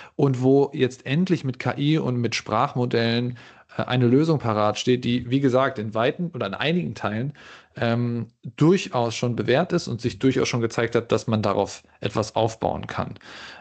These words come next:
Ähm, aber, äh, wir können da auch gerne mal in ganz, ganz konkrete Beispiele gehen für Anwendungsfälle. Ähm, zum Beispiel, wenn wir über die Kommunikation mit Lieferanten sprechen, ja,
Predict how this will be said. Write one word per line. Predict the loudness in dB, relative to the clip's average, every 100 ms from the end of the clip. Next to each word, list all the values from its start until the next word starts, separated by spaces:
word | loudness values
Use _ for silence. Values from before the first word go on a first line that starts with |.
| -6
Ähm, | 0 2 2 2 0 0
aber, | 2 2 0 -10
äh, | -14 -10
wir | -4 0
können | 0
da | 0
auch | 0
gerne | 0 2 2
mal | 0
in | 0
ganz, | -2 0
ganz | -2 -2
konkrete | -4 -2 2 2
Beispiele | 2 0 0 -2 0
gehen | 2 4 2 -2
für | -2 0 0 -2
Anwendungsfälle. | -2 -2 -2 -4 -4 -2 2 0 -2 -10 -20 -20 -10 -2
Ähm, | 0 2 0 -2 -2
zum | -2 2
Beispiel, | 2 2 4 6 8 6 0
wenn | 0 0 2
wir | 2 4 4 2 0
über | 0 2 2
die | 0
Kommunikation | 0 0 2 0 -2 0 0
mit | 0
Lieferanten | 0 0 0 0 -2 -4 -2
sprechen, | -6 -6 -6 -6
ja, | -2 2 2